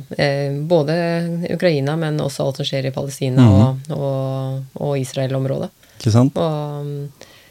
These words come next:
Speaker 1: jeg ser jo sånn som, eh, rundt barna mine som har, eh, venner som har opprinnelse fra Palestina, for
Speaker 2: Mm.
Speaker 1: eksempel, da, som på en måte ser, får snapper, eh, eh, nesten umiddelbart etter at en person har blitt drept,
Speaker 2: Ja.
Speaker 1: eh,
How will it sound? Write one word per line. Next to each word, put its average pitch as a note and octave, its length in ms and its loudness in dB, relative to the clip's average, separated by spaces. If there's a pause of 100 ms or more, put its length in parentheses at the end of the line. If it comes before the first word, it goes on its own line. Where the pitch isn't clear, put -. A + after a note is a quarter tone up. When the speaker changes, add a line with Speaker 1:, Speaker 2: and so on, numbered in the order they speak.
(120)
Speaker 1:
jeg - 100 -6
ser E3 120 2
jo E3 80 -2
sånn D#3 140 0
som, D3+ 220 -2 (300)
eh, D3 420 -4 (380)
rundt E3 360 -2
barna C#3 260 4
mine D3+ 260 -2
som E3+ 140 -4
har, C#3+ 400 0
eh, D3+ 480 -4
venner C#3 380 0
som C#3+ 380 -4
har C#3+ 440 0
opprinnelse C3+ 600 -4
fra C#3 260 -4
Palestina, C#3 460 -2
for A#2+ 80 6
Speaker 2:
Mm. G#2 100 8
Speaker 1:
eksempel, G2+ 240 2
da, F3+ 100 -4
som D3+ 380 -4 (500)
på F3 60 2
en F3 60 4
måte D3 480 -2
ser, C#3 240 -2
får C#3 420 0
snapper, D3 720 -4
eh, C#3 800 -6
eh, C#3 460 -6 (100)
nesten D#3 400 -4
umiddelbart C#3 560 -2
etter C3+ 320 -6
at C3 220 -8
en C3+ 240 -4
person C3+ 580 -4
har C#3+ 220 -2
blitt C3+ 180 -4
drept, - 580 -10
Speaker 2:
Ja. A2 120 6
Speaker 1:
eh, C#3 180 2